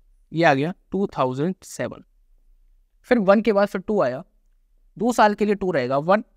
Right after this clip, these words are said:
सिर्फ एक साल के लिए रहेगा, फिर दो साल के लिए दो आ जाएगा। अब दो नंबर पर क्या होगा इसके बारे में बताएंगे बाद में,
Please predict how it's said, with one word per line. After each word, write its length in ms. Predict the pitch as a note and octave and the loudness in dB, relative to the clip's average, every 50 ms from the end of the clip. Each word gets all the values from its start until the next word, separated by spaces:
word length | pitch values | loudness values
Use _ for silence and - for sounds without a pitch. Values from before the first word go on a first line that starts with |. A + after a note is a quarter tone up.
| _ - | _ -8
सिर्फ 220 | - - C4 - | -4 -2 -2 0
एक 200 | A3+ F#3+ G#3+ G#3 | 0 0 0 0
साल 200 | - A3 F3+ F#3 | 2 2 2 2
के 80 | F3 E3+ | 0 -2
लिए 120 | D#3 D3+ | -2 -2
रहेगा, 280 | C3+ B2+ A#2+ A#2 C#3 G3+ A3 _ _ _ _ _ _ _ - | -4 -4 -6 -8 -10 -12 -14 _ _ _ _ _ _ _ -4
फिर 60 | A3 | -4
दो 220 | E3+ D#3 F#3 G#3 A3 | -2 0 2 2 4
साल 200 | - G#3+ G3 F#3+ | 4 4 2 2
के 80 | F3+ G3 | 0 -2
लिए 100 | G#3 F#3+ | -4 -4
दो 200 | D#3+ C3+ C#3 D3 | -4 -2 0 0
आ 100 | C#3+ C3+ | 0 0
जाएगा। 300 | C3+ C3 B2+ B2 C#3+ F#3 _ _ _ _ - | 0 -2 -4 -4 -6 -10 _ _ _ _ -14
अब 60 | D3 | -6
दो 140 | D3+ E3+ G3 | 0 2 2
नंबर 220 | G#3 G#3 G3+ G#3+ G#3+ | 4 4 2 2 0
पर 100 | A3+ A3+ | 0 -2
क्या 240 | - - - D#3+ F3+ | -2 0 2 4 4
होगा 280 | F#3 F3+ E3 D3 D3+ F3 | 4 4 2 0 2 0
इसके 200 | F3 - - G#3 | 0 0 0 2
बारे 220 | F3+ D#3 D3+ D#3+ | 2 2 2 2
में 40 | D#3+ | 0
बताएंगे 300 | C#3 B2 - C3+ C#3 D3 | -2 -2 -2 -2 -2 -2
बाद 220 | C#3+ C#3 B2 A#2+ | -2 -2 -2 -2
में, 140 | B2 C3 G3 | -4 -8 -10